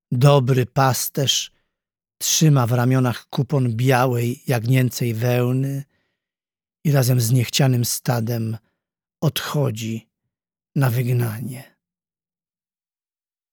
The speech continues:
Czemu? A czemu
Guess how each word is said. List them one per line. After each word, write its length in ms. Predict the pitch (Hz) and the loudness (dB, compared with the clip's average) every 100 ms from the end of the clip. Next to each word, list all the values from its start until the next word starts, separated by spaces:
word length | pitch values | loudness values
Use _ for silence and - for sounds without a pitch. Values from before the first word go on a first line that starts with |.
| _ - | _ -6
Czemu? 320 | 202 139 131 _ _ _ _ _ _ _ _ _ _ _ _ _ _ _ _ _ _ _ | -4 -4 -8 _ _ _ _ _ _ _ _ _ _ _ _ _ _ _ _ _ _ _
A 60 | 135 | -2
czemu 480 | - 160 139 117 | 4 6 6 2